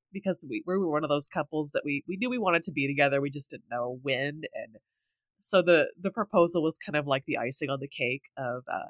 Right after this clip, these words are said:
"Oh, we're ma-, we're really official now." <laughs> But I have my, I still have my original wedding ring.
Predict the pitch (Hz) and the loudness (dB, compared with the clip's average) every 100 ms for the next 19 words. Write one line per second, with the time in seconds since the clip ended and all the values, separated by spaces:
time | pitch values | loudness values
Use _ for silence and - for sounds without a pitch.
0 | - 392 285 254 202 - 156 165 151 160 | -4 -2 0 4 2 2 0 0 0 -4
1 | 160 247 262 226 - 262 190 165 113 - | 2 4 4 4 4 2 2 2 0 -4
2 | - - - 427 _ _ _ _ _ _ | 0 0 -2 -18 _ _ _ _ _ _
3 | _ _ _ - 190 208 247 226 226 196 | _ _ _ -6 0 0 0 0 2 2
4 | - 254 240 240 202 190 160 165 170 175 | 0 -2 -2 -4 -2 0 -2 -4 -2 -2
5 | 170 147 147 147 143 143 214 | 0 0 -2 -6 -8 -8 -14